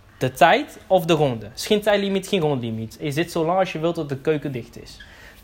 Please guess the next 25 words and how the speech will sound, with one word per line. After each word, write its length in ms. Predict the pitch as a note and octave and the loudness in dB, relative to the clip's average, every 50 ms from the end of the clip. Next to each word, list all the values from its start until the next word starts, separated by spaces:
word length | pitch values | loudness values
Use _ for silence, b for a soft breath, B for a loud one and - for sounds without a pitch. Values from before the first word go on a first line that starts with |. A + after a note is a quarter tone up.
| - - - - - - - - - C3+ | -20 -20 -20 -20 -20 -20 -20 -14 -10 -2
Weet 300 | B2+ C#3+ D3+ D#3+ D#3 D3+ | 2 2 2 2 2 4
wel 260 | C#3+ C#3+ C#3+ D#3+ F3 | 4 6 6 6 6
dat 180 | E3 D#3 D#3 | 4 2 0
het 100 | D#3 D3 | -2 -4
zo 100 | - - | -6 -4
in 160 | D3 C#3+ C3+ C#3 | -2 -2 -2 0
die 200 | C#3 C#3 D3 C#3+ | 0 0 0 -2
opzicht, 380 | C#3 - - D3 C3+ - - | -2 -2 -4 -4 -4 -2 -2
als 180 | C#3 B2+ A#2+ - | -2 -2 -2 -4
je 60 | C3 | -6
iets 120 | A#2+ A2+ | -8 -8
bestelt, 400 | A2+ A#2+ A2 - - C3 C3 C3+ | -8 -10 -10 -6 -6 -4 -4 -4
dat 140 | C3 B2+ C3 | -4 -6 -8
het 200 | C#3 C#3 - b b b b b b b b b b - - - - - C#3+ | -10 -14 -18 b b b b b b b b b b -20 -20 -20 -12 -4 -2
het 320 | D#3 D3 - - - E3+ | -2 -2 -4 -6 -4 -2
bedrag 420 | D#3 D#3 D3 D#3 D#3 E3+ F3 - | 0 0 2 2 2 2 0 0
is. 180 | F#3 F3+ F3+ D#3+ | -2 -4 -2 -2
Dus 360 | D3 D3+ D3 - - - - - - - - - - - - | -4 -4 -4 -6 -8 -14 -16 -20 -20 -20 -20 -20 -20 -10 -6
ongeacht 440 | - F3 F3+ F3+ E3+ C#3+ D3 C#3 - | -4 -2 -2 0 0 0 -2 -2 -2
hoeveel 260 | C#3 D3 C#3+ - F3 | -4 -4 -2 -2 -4
je 80 | E3+ | -4
bestelt, 300 | D#3+ D#3 D3+ - F#3 F#3 | -4 -6 -8 -8 -8 -8
hetzelfde 280 | F3 - - C#3 C3 C3 | -8 -10 -10 -10 -8 -6
bedrag 340 | C3 D3+ D#3+ E3 D#3 - - | -6 -6 -6 -6 -8 -10 -12
altijd. 420 | A#2 A2+ A#2 C3+ B2 A#2 - - | -16 -14 -12 -12 -12 -12 -14 -18